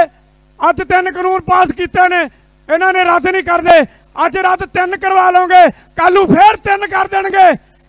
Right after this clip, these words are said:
ਇਹਨਾਂ ਨੂੰ ਤਖਤ ਤੋਂ ਹਟਾਉਣਾ ਪੈਣਾ। ਕਾਨੂੰਨਾਂ ਦੀ ਮੰਗ ਨਾ ਕਰੋ ਕਿ ਸਾਡੇ ਕਾਨੂੰਨ ਰੱਦ ਕਰੋ, ਇਹ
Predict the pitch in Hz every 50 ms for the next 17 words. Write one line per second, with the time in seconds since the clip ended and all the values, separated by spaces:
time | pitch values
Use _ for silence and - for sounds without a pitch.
0 | _ - 277 311 330 359 370 370 381 - - _ - 381 381 - 403 415 440 403
1 | 392 403 403 381 370 381 370 370 370 359 359 359 359 359 330 262 - _ _ _
2 | _ - 302 311 330 349 359 370 381 403 415 415 403 403 381 427 415 415 415 320
3 | 415 403 403 403 403 381 285 - _ _ _ _ - - 320 247 320 370 370 392
4 | 381 269 320 370 381 392 392 381 381 370 330 370 285 330 349 349 359 339 285 190
5 | - _ _ _ _ _ _ _ - 277 320 370 392 415